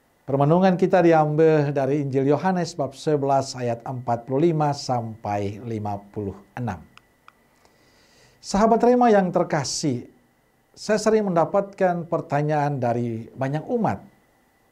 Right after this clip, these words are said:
Mengapa orang-orang baik,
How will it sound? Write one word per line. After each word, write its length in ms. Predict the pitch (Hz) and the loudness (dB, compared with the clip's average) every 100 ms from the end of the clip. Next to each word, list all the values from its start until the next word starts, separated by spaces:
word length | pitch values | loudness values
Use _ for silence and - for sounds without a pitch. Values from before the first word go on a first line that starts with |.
| _ _ _ _ _ _ _ | _ _ _ _ _ _ _
Mengapa 960 | 175 175 214 262 262 - 202 190 165 - | -6 -4 0 0 -2 -2 2 2 0 -6
orang-orang 880 | 180 185 185 175 170 165 165 160 143 | -4 -2 0 -2 -4 -2 0 0 -2
baik, 300 | 139 135 | -2 -4